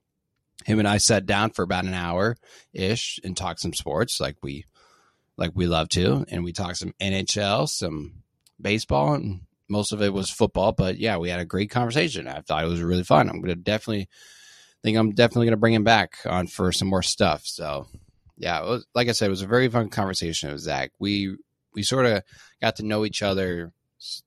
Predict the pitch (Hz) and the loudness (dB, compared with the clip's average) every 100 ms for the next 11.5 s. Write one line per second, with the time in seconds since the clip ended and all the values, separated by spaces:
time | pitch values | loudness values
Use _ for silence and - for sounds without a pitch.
0 | - 104 101 98 95 107 95 95 90 87 | -2 2 4 4 4 2 0 -2 -4 -4
1 | 87 87 104 95 - 92 - 87 85 80 | -4 -2 -2 -2 -2 -4 -6 -6 -6 -6
2 | 92 85 80 76 76 78 - - - _ | -8 -6 -6 -4 -4 -8 -12 -20 -20 _
3 | _ _ _ _ 92 92 90 87 87 90 | _ _ _ _ -6 -4 -4 -4 -6 -6
4 | 90 87 92 127 101 67 - - - - | -6 -4 2 4 2 0 -14 -20 -20 -20
5 | - _ _ 104 107 92 90 87 - 90 | -20 _ _ -2 -2 -2 -4 -6 -6 -6
6 | 87 85 90 - 117 87 - - _ _ | -6 -6 -6 -2 -2 -2 -8 -20 _ _
7 | _ - - 95 92 90 - 87 90 - | _ -14 -4 0 0 0 -4 -2 -2 -2
8 | 80 73 - - - 107 98 90 85 80 | -4 -8 -16 -18 -2 0 2 0 -2 0
9 | 78 55 - _ - 95 90 85 82 - | -2 -6 -14 _ -4 -2 0 0 -2 -2
10 | 104 80 78 71 80 90 - 92 85 76 | -4 -4 -6 -6 -6 -8 -4 -4 -4 -6
11 | 98 95 82 80 | -2 -2 -2 -6